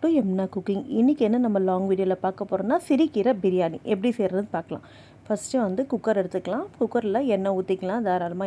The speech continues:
எண்ணெய் ஊத்திக்கலாம். பட்டை, லவங்கம், சோம்பு, கிராம்பு, பிரிஞ்சி இலை, அதே போல வந்து நம்ம வந்து ரம்ப இலை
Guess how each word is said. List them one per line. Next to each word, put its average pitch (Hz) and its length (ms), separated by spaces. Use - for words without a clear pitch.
எண்ணெய் 180 200
ஊத்திக்கலாம். 185 440
பட்டை, 214 380
லவங்கம், 175 540
சோம்பு, 196 640
கிராம்பு, 202 460
பிரிஞ்சி 196 400
இலை, 208 180
அதே 269 240
போல 196 280
வந்து 294 280
நம்ம 208 160
வந்து 233 240
ரம்ப 208 400
இலை 165 140